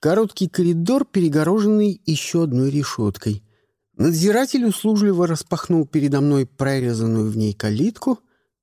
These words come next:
поворот, ещё один, и мы остановились возле распахнутой двери.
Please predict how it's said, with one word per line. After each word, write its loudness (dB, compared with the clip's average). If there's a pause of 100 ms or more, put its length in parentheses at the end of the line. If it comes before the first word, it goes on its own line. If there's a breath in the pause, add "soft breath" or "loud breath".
поворот, -2 (220)
ещё 0
один, 2 (340 soft breath)
и 2
мы 2
остановились -2
возле -4
распахнутой -8
двери. -6